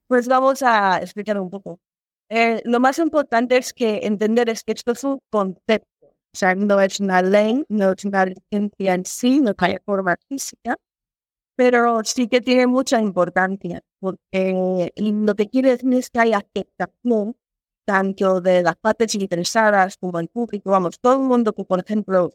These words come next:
vea una actividad ecuestre o una competición, aunque sea, eh, de alto nivel o de, o de no tan alto nivel, es el acuerdo, es en la confianza en la industria de que las cosas se estén haciendo bien.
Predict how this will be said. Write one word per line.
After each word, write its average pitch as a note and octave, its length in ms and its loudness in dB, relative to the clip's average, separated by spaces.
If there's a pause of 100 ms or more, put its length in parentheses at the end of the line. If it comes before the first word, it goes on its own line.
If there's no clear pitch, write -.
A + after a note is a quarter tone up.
(140)
vea F#3+ 560 -2 (400)
una A3+ 240 2
actividad F#3+ 540 0
ecuestre F#3+ 600 -2
o F3 40 0
una G#3 240 2
competición, F3 840 -4 (540)
aunque D3+ 260 -8
sea, G3 260 2
eh, D#3+ 240 -2 (200)
de E3+ 160 -2
alto F3 240 -2
nivel A#3+ 320 2
o G3 100 2
de, F3 100 -6
o F3 120 -4
de E3+ 100 -2
no F3+ 100 -4
tan G3 140 -2
alto F#3+ 260 -4
nivel, G3+ 320 0 (580)
es A#3+ 220 -2
el D4 140 2
acuerdo, A#3 880 0
es G#3 200 -4
en A#3+ 120 2
la G#3+ 140 2
confianza G#3+ 800 0
en F3+ 100 0
la E3+ 100 0
industria F#3 560 0
de F3 160 0
que - 80 -8
las F3 180 0
cosas G3+ 340 -4
se F#3+ 100 -10
estén F#3+ 360 -2
haciendo F#3 520 -4
bien. E3+ 300 -6